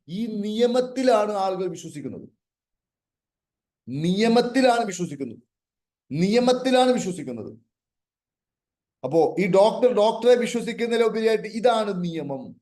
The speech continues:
ഞാൻ ഇങ്ങനെ ചെയ്താൽ ഇങ്ങനെ വരൂ, ഇത് ആണ് നിയമം. ഒരു വസ്തു താഴോട്ട്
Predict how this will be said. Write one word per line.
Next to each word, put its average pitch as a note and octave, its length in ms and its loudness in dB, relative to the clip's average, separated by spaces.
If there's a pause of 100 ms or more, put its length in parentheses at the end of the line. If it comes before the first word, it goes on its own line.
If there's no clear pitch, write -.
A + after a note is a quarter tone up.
(220)
ഞാൻ A3+ 400 0
ഇങ്ങനെ C#4 420 2
ചെയ്താൽ A3 520 2 (160)
ഇങ്ങനെ A#3 480 -2
വരൂ, G3+ 280 -2 (280)
ഇത് G3 240 0
ആണ് F3+ 440 0
നിയമം. D#3 380 -6 (1500)
ഒരു A#3 140 4
വസ്തു B3 380 2 (520)
താഴോട്ട് B3 400 8